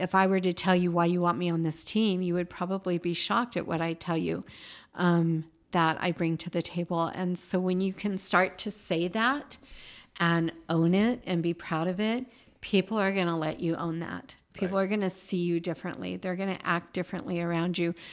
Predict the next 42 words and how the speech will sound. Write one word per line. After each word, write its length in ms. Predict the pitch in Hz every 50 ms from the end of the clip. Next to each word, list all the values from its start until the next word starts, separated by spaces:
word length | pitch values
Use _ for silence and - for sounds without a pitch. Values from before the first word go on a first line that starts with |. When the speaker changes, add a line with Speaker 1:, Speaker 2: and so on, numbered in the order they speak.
| - - - -
Speaker 1:
You're 180 | 202 180 180
gonna 240 | 170 185 196 202 196
be 260 | 180 175 - 180 175 180
that 280 | 185 185 160 165 -
person 720 | - - - 165 160 160 - - - 165 160 160 160 165 - - - - - - -
that 460 | - 175 165 165 156 - - - - - - _ -
you've 340 | 202 175 170 160 - -
wanted 340 | 185 165 160 160 165 165 156 -
to 120 | - 170
be 400 | 160 170 165 156 156 156 160 165 - - -
for 160 | - - 185
a 80 | 170 170
long 240 | 170 160 156 165
time. 360 | 165 - - 165 165 160 160 -
And 200 | - - 170 175
that's 440 | 175 170 165 175 - - - - -
what 200 | 214 190 185 -
we 140 | - 196 175
want 240 | 175 170 160 - -
to 120 | - - 170
instill 640 | 165 165 160 - - - - 170 160 156 156 165 - _ _ - - - - - - - -
in 180 | - 175 170 170
our 120 | 156 151
youth 460 | 147 151 165 151 - - - - - 277 - -
and 160 | 180 170 170 165
give 240 | 175 170 160 165 -
them 220 | 190 180 170 165
that 180 | 156 143 - -
power. 540 | - - - - - - - - 202 214 - _ - -
Give 240 | - 202 180 175 180 -
them 180 | 220 190 180 165
their 100 | 165 165
superpowers. 640 | - - - 165 - - 170 - - - - - -
Speaker 2:
Give 80 | - 95 92
'em 160 | 92 90 92
the, 80 | 92 90 90
give 160 | 98 95 90
'em 100 | 87 90
the, 220 | 87 85 85 82 - -
the 80 | 92
one 260 | 85 82 85 85 85 -
ep 220 | - 170 156 -